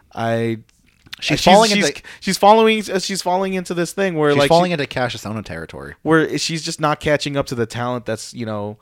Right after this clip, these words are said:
Speaker 2: Surpassing her.
Speaker 1: that, yeah, ta-, talent is just quickly surpassing her when, like, she used to have, like, a ton of buzz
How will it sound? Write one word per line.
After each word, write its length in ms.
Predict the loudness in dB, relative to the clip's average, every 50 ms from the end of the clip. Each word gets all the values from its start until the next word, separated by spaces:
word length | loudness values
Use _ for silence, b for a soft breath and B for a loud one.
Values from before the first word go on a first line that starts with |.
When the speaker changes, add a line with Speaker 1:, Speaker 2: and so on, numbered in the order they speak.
| _ _
Speaker 2:
Surpassing 500 | -20 -16 -12 -8 -6 -6 -6 -6 -8 -12
her. 120 | -12 -10 -6
Speaker 1:
that, 240 | -6 -6 -4 -4 -2
yeah, 240 | -2 -2 -2 -2
ta-, 320 | -6 -8 -8 -6 -4 -4 -4
talent 300 | -4 -4 -2 -2 -2 -4
is 120 | -4 -6 -8
just 180 | -10 -12 -12
quickly 320 | -10 -6 -6 -6 -4 -6 -8
surpassing 500 | -6 -6 -6 -6 -4 -6 -6 -6 -8 -10
her 120 | -10 -10
when, 280 | -10 -8 -10 -10 -10 -12 B B B B B B
like, 120 | B -8 -6
she 220 | -4 -4 -4 -4
used 340 | -4 -4 -2 0 0 0 -2
to 60 | -2
have, 240 | 0 2 2 2 2
like, 160 | 0 -2 -2
a 60 | -4
ton 300 | -10 -12 -12 -8 -4 -4
of 140 | -4 -4 -2
buzz 380 | -2 0 0 0 0 -2 -4